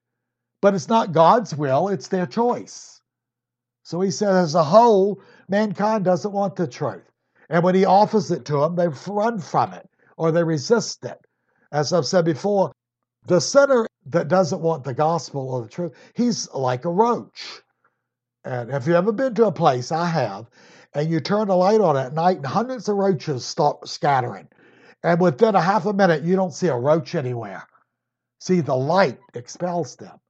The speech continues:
But if you're outside and turn a light on, you wait in the summer, a hundreds of moths come. And so the Christian's to be like the moth.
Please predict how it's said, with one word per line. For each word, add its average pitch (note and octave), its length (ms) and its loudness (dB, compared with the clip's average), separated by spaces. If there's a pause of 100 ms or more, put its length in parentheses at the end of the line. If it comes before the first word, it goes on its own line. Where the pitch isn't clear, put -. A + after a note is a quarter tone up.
(480)
But F3+ 140 6
if D#3+ 120 0
you're A3+ 140 4
outside G#3 580 4
and A#3+ 140 0
turn D#3+ 220 -2
a C3+ 60 0
light B2 280 0
on, A#2+ 380 -4 (480)
you F3+ 180 0
wait F3+ 300 2
in D3+ 80 -8
the C#3+ 100 -6
summer, E3 520 -2 (420)
a D3 100 0
hundreds B3+ 480 2
of A#3 80 -2
moths F3+ 480 2
come. G#2 400 -8 (320)
And F3 140 -2
so A3+ 140 2
the A3 100 0
Christian's A3 640 -2
to F3 100 0
be D#3+ 220 2
like D3 280 0
the E3+ 100 -6
moth. F3 540 -2